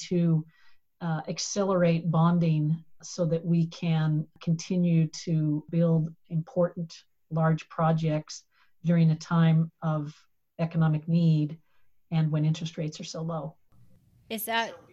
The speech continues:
Speaker 2: is that including infrastructure?
Speaker 1: It does. Yeah.
Speaker 2: Okay.
Speaker 1: So the Utah, the governor's Utah Leads Together plan,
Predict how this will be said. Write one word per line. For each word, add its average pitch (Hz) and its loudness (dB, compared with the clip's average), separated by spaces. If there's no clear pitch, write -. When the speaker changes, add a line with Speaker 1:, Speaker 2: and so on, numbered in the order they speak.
Speaker 2:
is 233 -6
that 247 -2
including 240 -6
infrastructure? 233 -8
Speaker 1:
It 165 -2
does. 160 0
Yeah. 165 0
Speaker 2:
Okay. 190 -6
Speaker 1:
So 214 -2
the 196 4
Utah, 214 2
the 202 -6
governor's 214 0
Utah 208 0
Leads 185 0
Together 175 -2
plan, 165 2